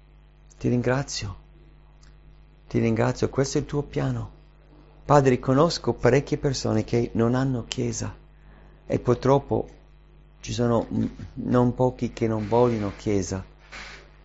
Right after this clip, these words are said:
Oh Padre, quanto è importante la Chiesa.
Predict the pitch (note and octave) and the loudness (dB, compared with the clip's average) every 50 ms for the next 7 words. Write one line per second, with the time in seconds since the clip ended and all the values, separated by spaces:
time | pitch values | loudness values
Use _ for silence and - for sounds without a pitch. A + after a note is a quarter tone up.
0 | - - - - - - - B2 A2+ - A#2+ A#2+ A#2 A2 A2 A2 G#2+ - - A#2+ | -20 -20 -20 -20 -12 -4 -2 -2 -2 0 0 0 2 2 2 0 0 2 2 2
1 | A#2+ A2+ B2 A2+ G#2+ - A2 G2+ - - A#2 A2+ A2 - A2 G2 F#2+ F#2 - - | 2 2 0 -2 -2 -2 -4 -4 -2 0 0 0 0 0 -2 -2 -2 -2 -4 -6
2 | G#2 G2 G2 F#2+ F#2+ F#2+ | -8 -8 -8 -6 -8 -8